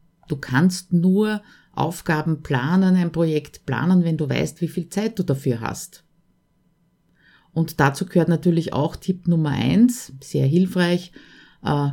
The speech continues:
beziehungsweise die Umkehrung von Tipp Nummer eins. Schau doch einfach, wie lange du wofür brauchst und wenn's nur eine Schätzung ist, ja, dann schätzt das halt sehr, äh, sehr pessimistisch ein, sprich mehr Zeit, als du vielleicht wirklich brauchst,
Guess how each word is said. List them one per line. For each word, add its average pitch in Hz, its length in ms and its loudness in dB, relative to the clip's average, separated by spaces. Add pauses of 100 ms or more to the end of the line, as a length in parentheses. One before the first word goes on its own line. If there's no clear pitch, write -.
beziehungsweise 147 640 0
die 135 120 -2
Umkehrung 190 680 6
von 185 260 0
Tipp - 280 -2
Nummer 160 260 0
eins. 135 440 0 (420)
Schau 131 440 0
doch 147 200 0
einfach, 135 500 0
wie 151 200 0
lange 156 400 2
du 165 200 -4
wofür 170 340 -2
brauchst - 520 -2
und 156 100 -4
wenn's 147 240 -4
nur 165 80 -2
eine 156 140 -2
Schätzung 143 500 -4
ist, - 300 -6
ja, 131 80 0
dann 139 160 0
schätzt 135 340 -6
das 139 180 -10
halt 117 220 -2
sehr, 135 400 2 (500)
äh, 120 320 0
sehr 117 340 -4
pessimistisch 180 880 2
ein, 143 240 2
sprich 143 460 -8
mehr 139 340 2
Zeit, 135 360 -2
als 139 200 -4
du 147 80 -8
vielleicht 131 360 -4
wirklich 180 320 -2
brauchst, 135 400 -2